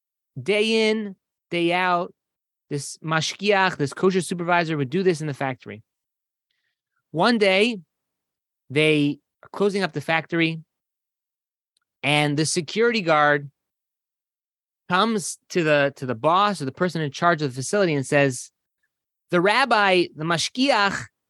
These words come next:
he didn't leave today. He's somewhere in the building." And they say, "What do you mean? We, we check-, everyone checked out. Um, everyone's out. It's not a problem. We're gonna close up." He says, "No, I'm telling you, look around.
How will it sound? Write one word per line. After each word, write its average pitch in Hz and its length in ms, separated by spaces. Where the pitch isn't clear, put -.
he 214 160
didn't 226 280
leave 233 260
today. 123 400
He's 190 220
somewhere 247 420
in 220 320
the 208 100
building." 165 480
And 156 60
they 165 40
say, 180 120
"What 180 80
do 226 60
you 262 40
mean? 247 160
We, 147 120
we 156 120
check-, 214 220
everyone 185 280
checked - 300
out. 202 320
Um, 156 400
everyone's 196 360
out. 220 240
It's 123 100
not 180 120
a 165 40
problem. 202 420
We're 139 100
gonna 147 140
close 185 260
up." 214 160
He 139 60
says, 135 120
"No, 175 280
I'm 208 100
telling 214 360
you, 226 320
look 175 180
around. 196 560